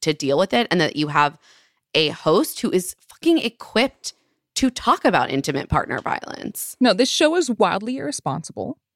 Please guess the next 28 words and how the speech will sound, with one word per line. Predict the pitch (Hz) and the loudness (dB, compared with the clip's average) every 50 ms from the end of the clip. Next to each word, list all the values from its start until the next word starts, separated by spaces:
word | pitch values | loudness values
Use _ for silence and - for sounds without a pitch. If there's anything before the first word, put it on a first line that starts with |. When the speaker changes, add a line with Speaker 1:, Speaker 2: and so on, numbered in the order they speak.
| _ _ _ _ _ _ _ _ | _ _ _ _ _ _ _ _
Speaker 2:
The | 202 190 214 226 | 2 4 4 4
host | 196 226 214 240 311 - - - - - _ _ _ _ _ _ _ _ | 4 2 2 2 2 -2 -6 -10 -12 -18 _ _ _ _ _ _ _ _
completely | - 214 190 - - 254 254 277 359 359 - 277 254 | -4 -4 -4 -2 -2 -2 0 2 0 0 2 0 0
dropped | 196 190 165 - - _ | 2 2 0 0 0 _
the | - 156 | -10 -6
ball. | - - - 104 175 196 277 - _ _ _ _ _ _ _ _ - | -6 -4 -2 -2 -2 -4 -4 -8 _ _ _ _ _ _ _ _ 2
And | 202 214 214 - - | 2 4 2 2 2
I | - 196 220 | 2 4 4
don't | 277 294 247 240 | 2 2 0 0
know | 247 240 240 240 | 2 2 2 0
if | 240 - - | 0 0 -2
I | 208 220 | -2 -2
should | - - 208 185 | -2 -4 -8 -6
be, | - 202 190 180 180 170 - - - _ _ _ _ _ _ _ _ | -6 -4 -4 -4 -4 -6 -8 -10 -14 _ _ _ _ _ _ _ _
like, | 208 202 190 | 4 4 6
I, | 190 - - - | 4 2 2 0
it's | 190 160 - - | 0 -2 0 0
not | 214 220 214 - | 2 2 2 2
just | 185 208 208 - | 0 -2 -2 0
her, | 254 254 240 196 | 2 2 2 2
it's | 190 190 - | 0 -2 -2
the | - 185 185 | 0 0 0
entire | 190 190 196 196 202 180 | 2 2 2 2 2 2
production | - - 175 165 185 - - - 175 160 160 | -2 0 0 0 0 0 -2 -4 -4 -4 -4
team, | - 165 156 147 - 190 220 226 - _ - | -6 -6 -6 -4 -4 -4 -6 -8 -10 _ 0
right? | 185 180 190 208 208 - | 0 2 2 0 -2 -2
Speaker 1:
Yes. | 190 165 - - - - - _ _ _ _ _ - | -4 -4 -4 -4 -10 -18 -20 _ _ _ _ _ 2
Speaker 2:
Um, | 202 202 185 170 160 151 - - | 2 2 2 0 -4 -8 -12 -16